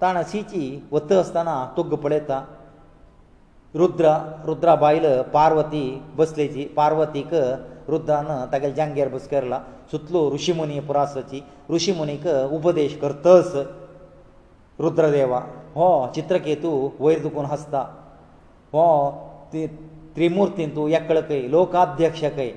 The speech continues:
आनी ऋषी मुनीक वरें उपदेश करता मू। हाका उपदेश करचे योग्य तस्वे, कित्याक म्हळ्यार हो काम गेल्लो न्ही। काम जितेंद्र न्हय, जितेंद्र जाल्यार तागेल बायलेक जांगेर बस करून घेतलो हो म्हणून चित्रकेतू हसता।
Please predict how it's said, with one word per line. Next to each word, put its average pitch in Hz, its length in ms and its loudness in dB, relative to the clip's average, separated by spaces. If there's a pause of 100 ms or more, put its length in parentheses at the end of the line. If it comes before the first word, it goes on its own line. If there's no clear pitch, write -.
(200)
आनी 151 380 -6 (220)
ऋषी 165 260 0
मुनीक 165 300 -2
वरें 160 160 4
उपदेश 156 500 0
करता 151 320 -4
मू। 135 120 -6 (300)
हाका 160 200 -2
उपदेश 170 460 0
करचे 156 320 -2
योग्य 151 300 0
तस्वे, 143 440 -4
कित्याक - 480 -4
म्हळ्यार 151 240 0
हो 131 360 -4
काम 170 400 0
गेल्लो 156 360 0
न्ही। 123 160 -10 (380)
काम 196 300 2 (540)
जितेंद्र 190 500 2
न्हय, 147 160 -4
जितेंद्र 170 560 0
जाल्यार 156 180 2 (420)
तागेल 151 260 2
बायलेक 156 440 2
जांगेर 165 400 2
बस 156 200 -4
करून 156 240 -6
घेतलो 147 320 -4
हो 131 220 0
म्हणून 139 300 -8 (680)
चित्रकेतू 151 520 -4
हसता। 139 720 -8